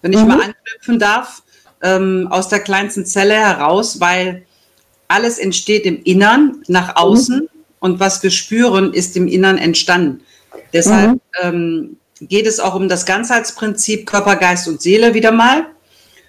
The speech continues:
Speaker 1: Und, äh, wenn der Kopf nicht richtig funktioniert und der Geist, dann haben wir auf Dauer Probleme und Folgeschäden im Körper und das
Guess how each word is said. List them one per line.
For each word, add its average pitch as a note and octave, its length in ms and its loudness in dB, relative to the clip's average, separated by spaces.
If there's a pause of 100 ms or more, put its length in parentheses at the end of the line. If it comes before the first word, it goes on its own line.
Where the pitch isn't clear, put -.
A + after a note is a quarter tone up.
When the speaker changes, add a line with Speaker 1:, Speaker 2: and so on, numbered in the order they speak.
(260)
Speaker 1:
Und, F#3+ 480 4
äh, F3+ 240 2
wenn F3+ 120 2
der F#3 120 0
Kopf C4 260 -2
nicht A#3 160 -2
richtig A3 280 -2
funktioniert G#3 560 -2
und F3+ 120 -2
der F#3+ 140 0
Geist, E3+ 420 0
dann G3 160 0
haben G3 180 4
wir G3+ 140 4
auf F3+ 220 -2
Dauer F#3+ 500 2
Probleme F3+ 520 0
und F3 140 -4
Folgeschäden F3+ 760 0
im E3+ 140 -2
Körper G#3 420 0
und D3 160 -6
das - 360 -4